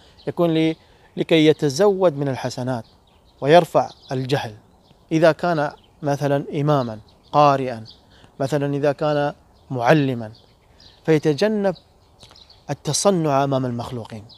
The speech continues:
يعني يقرأ القرآن لوحده، يقرأ القرآن أمام الناس بنفس النمط وبنفس الأسلوب، لا يحرص على تحسين الصوت أمام الناس، وعندما يكون وحده لا يهتم بقراءته.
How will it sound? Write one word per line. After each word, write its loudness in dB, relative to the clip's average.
يعني 0
يقرأ 4
القرآن -2
لوحده، -4
يقرأ -2
القرآن -4
أمام -2
الناس -6
بنفس -10
النمط -6
وبنفس -10
الأسلوب، -4
لا 8
يحرص 2
على 0
تحسين -4
الصوت -2
أمام -2
الناس، -4
وعندما 0
يكون -6
وحده -6
لا 0
يهتم -4
بقراءته. -8